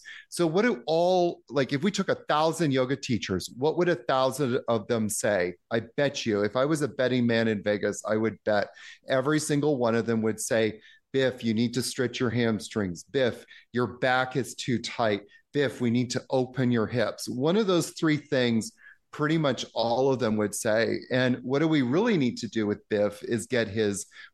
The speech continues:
core muscles activated. They're not contracting properly. They're not shortening properly. His quads are not shortening properly.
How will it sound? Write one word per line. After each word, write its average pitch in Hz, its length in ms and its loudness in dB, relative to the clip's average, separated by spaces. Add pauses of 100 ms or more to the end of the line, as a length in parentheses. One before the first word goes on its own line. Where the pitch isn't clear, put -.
core 147 340 0
muscles 113 580 0 (160)
activated. 113 640 0
They're 113 100 2
not 120 320 2
contracting 139 800 -2
properly. 101 500 -2
They're 107 160 0
not 117 240 0
shortening 117 720 -2 (340)
properly. 110 460 0
His 104 180 -2
quads 120 600 0
are 113 80 0
not 104 240 0
shortening 101 540 -2
properly. 98 760 -2